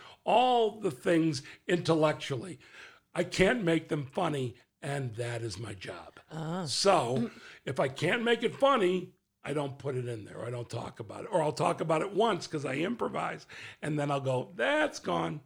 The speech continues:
Speaker 2: Are there any other subjects that are
Speaker 1: No, I don't have a taboo.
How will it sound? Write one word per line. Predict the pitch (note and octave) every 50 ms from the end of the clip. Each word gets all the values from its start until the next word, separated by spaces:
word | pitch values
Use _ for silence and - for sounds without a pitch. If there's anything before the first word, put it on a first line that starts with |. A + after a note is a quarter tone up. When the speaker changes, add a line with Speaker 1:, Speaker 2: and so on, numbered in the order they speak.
| _ _ _ _ _ -
Speaker 2:
Are | G3 G3+
there | F#3+ G3
any | F#3 F3+ F#3 F3
other | E3 E3+ F#3
subjects | - - F#3 E3+ E3 F3+ - - - -
that | E3 D#3
are | D#3 D3 D3 C#3+ C#3+ C#3+ - - -
Speaker 1:
No, | C#4 E4 E4
I | D4+
don't | D#4+ F4+ F4+ D#4
have | D4+ E4+ E4
a | -
taboo. | - - G#3+ G#3 E3+ F3 A3 A3+ F#3+ B2+ - -